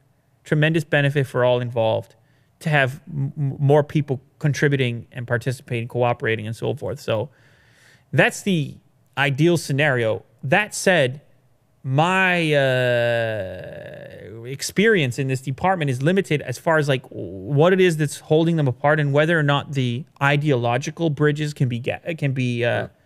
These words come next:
Speaker 1: whether they can span those.
Speaker 2: Yeah.
Speaker 1: Because you hear people in the Defense Department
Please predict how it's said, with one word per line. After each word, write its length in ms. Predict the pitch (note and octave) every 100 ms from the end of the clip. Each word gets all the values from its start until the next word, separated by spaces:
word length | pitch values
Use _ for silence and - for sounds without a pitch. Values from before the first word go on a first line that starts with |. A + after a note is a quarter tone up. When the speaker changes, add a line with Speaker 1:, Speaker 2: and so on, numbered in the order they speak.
| _ _ _ _ _ _ _ _
Speaker 1:
whether 140 | C3
they 80 | C#3+
can 140 | C#3 C3
span 340 | - B2+ B2
those. 460 | A#2 A2+ F#2+ B2+ - _ _
Speaker 2:
Yeah. 80 | - -
Speaker 1:
Because 640 | C3 - C3+ B2 A#2 - - _ _ _ _ _
you 120 | C3+
hear 120 | C3 D#3+
people 200 | E3 D3+
in 60 |
the 60 | C#3
Defense 400 | B2+ A#2 C#3 C#3
Department 600 | C#3 B2+ A2+ A#2+ A2+